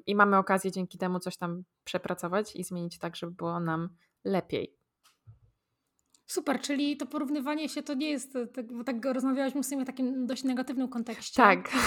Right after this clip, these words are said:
Speaker 2: A, a, a to też było w ogóle jedno pytanie na mojej liście pytań. <laughs> Czy właśnie z takiego porównywania się może, może coś dobrego, y, wyniknąć dla nas?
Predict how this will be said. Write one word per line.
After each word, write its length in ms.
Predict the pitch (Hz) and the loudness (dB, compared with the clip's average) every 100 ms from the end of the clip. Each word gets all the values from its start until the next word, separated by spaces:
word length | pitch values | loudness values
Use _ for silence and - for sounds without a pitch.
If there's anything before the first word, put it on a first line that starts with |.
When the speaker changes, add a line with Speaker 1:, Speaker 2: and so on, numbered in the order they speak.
| - | 4
Speaker 2:
A, 60 | 247 - 311 - | 6 8 8 6
a, 380 | 254 233 247 - - | 0 2 0 -4 -6
a 220 | 254 - | -6 -4
to 120 | 285 | -2
też 140 | 311 262 | 0 6
było 180 | 330 | 6
w 40 | 320 | 6
ogóle 160 | 294 | 6
jedno 180 | 294 277 | 4 4
pytanie 360 | 269 285 247 302 | 2 4 6 8
na 100 | 294 | 8
mojej 220 | 247 277 | 8 8
liście 280 | 277 - 403 | 6 6 4
pytań. 360 | - - 254 320 - 440 381 | 6 6 10 10 12 12 12
<laughs> 360 | - - - 370 | 8 4 12 12
Czy 60 | |
właśnie 240 | 294 302 311 | 12 8 8
z 40 | |
takiego 340 | 320 330 277 294 | 6 6 4 4
porównywania 600 | 311 320 302 277 311 - | 6 6 6 6 2 2
się 120 | 302 | 2
może, 380 | 302 294 302 294 | 2 4 4 2
może 340 | 277 294 294 | 2 2 2
coś 320 | 294 277 - | 0 -2 -2
dobrego, 720 | 226 254 381 240 226 226 - | -2 0 0 2 2 2 0
y, 180 | 233 226 | -2 2
wyniknąć 440 | 214 302 320 233 220 | 4 4 4 0 0
dla 160 | 208 | 0
nas? 220 | 214 247 | -2 -4